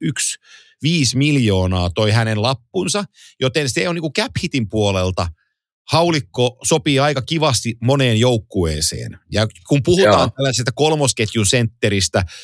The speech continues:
Speaker 1: hyvästä työntekijästä, niin Haulan arvo olympialaisissa nousi niinku raketin lailla.
Speaker 2: Kyllä, kyllä. Ja ihan syystä hän pelasi hyvin ja se on siinä omassa roolissaan onnistu täydellisesti. Ja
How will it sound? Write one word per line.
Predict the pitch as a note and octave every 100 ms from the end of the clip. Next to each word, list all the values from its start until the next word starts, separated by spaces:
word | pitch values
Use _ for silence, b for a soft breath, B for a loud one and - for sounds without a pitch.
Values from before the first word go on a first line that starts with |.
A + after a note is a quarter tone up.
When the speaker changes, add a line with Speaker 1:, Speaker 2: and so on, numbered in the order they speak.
| B D3
Speaker 1:
hyvästä | D3+ C3 B2
työntekijästä, | C#3 C3 A2+ G2 F#2 F2+ E2+ - F#2 E2 B B B
niin | G#2
Haulan | G2 D3+ F3 C#3+ A2+
arvo | C3+ E3 C3 A#2+
olympialaisissa | D3 C#3 G#2 A2+ G2 F#2+ F#2 F#2 G2+
nousi | A#2 C3 A#2+ A#2+ - -
niinku | A#2 A2
raketin | B2 D#3 - B2 G2+ E2+ E2+
lailla. | G2+ F#2+ D2+ C2+ C#2+ - _ _ -
Speaker 2:
Kyllä, | G#2+ B2+ G#2+ E2+ F2+ - _ -
kyllä. | A2 C3 F#2 G2 G2 _ _ _ _ _ b b -
Ja | G#2
ihan | B2+ G#3+
syystä | G3+ A3+ F3 - A2+
hän | C#3+
pelasi | C3 F3+ B2+ -
hyvin | D3 B2
ja | F#2+
se | F2+ A#2
on | B2
siinä | C#3 D3
omassa | E3+ D3 -
roolissaan | A2+ C#3 G#2+ F2 - F#2+ F2+
onnistu | G2+ A2 G#2 -
täydellisesti. | G#2+ B2+ A#2+ F#2 E2+ E2 F#2 - F#2 F2+
Ja | F2+